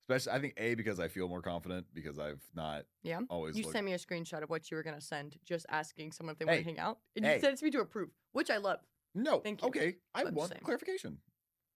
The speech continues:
Speaker 1: You're a girl. I feel like you have better insights, and also I've been kind of out of the,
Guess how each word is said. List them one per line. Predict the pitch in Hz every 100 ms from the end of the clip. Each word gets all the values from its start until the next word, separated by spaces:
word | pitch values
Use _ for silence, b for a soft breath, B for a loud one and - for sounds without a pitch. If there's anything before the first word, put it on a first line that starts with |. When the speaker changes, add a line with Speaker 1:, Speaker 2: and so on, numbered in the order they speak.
| _
Speaker 1:
You're | 135 254
a |
girl. | 160 117 160 190
I | 117
feel | 180
like | 165
you | 151
have | 131
better | 127 120 -
insights, | 123 156 170
and | 120
also | 123 131 127
I've | 120
been | 120
kind | 117 120
of | -
out | 117
of | 117
the, | 101